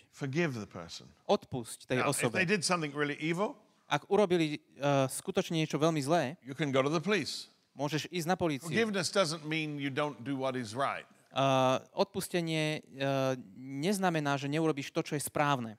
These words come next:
Speaker 1: But it's talking about you stop the resentment.
Speaker 2: Ale je to o tom, aby si zastavil tú horkosť.
Speaker 1: Because resentment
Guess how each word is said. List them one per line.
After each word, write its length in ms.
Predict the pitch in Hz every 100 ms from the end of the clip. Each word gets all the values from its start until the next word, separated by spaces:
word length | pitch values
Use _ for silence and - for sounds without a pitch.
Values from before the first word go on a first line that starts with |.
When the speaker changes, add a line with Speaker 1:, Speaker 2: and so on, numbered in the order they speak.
| _
Speaker 1:
But 100 | - 147
it's 80 | 127
talking 260 | - 175 165
about 240 | 156 147
you 80 | 131
stop 540 | 127 - - 131 - - _ _ _
the 60 | 123
resentment. 720 | 120 110 117 92 - - - _ _
Speaker 2:
Ale 480 | 131 131 131 131 131
je 160 | - 135 147
to 100 | -
o 140 | 175
tom, 320 | 151 131 139 -
aby 220 | 131 131 135
si 140 | 131
zastavil 800 | 117 156 151 - 139 139 131 135 135 - -
tú 400 | 131 123 120 - -
horkosť. 560 | 156 151 - 104 - 131
Speaker 1:
Because 240 | - 131
resentment 640 | 127 135 123 165 151 98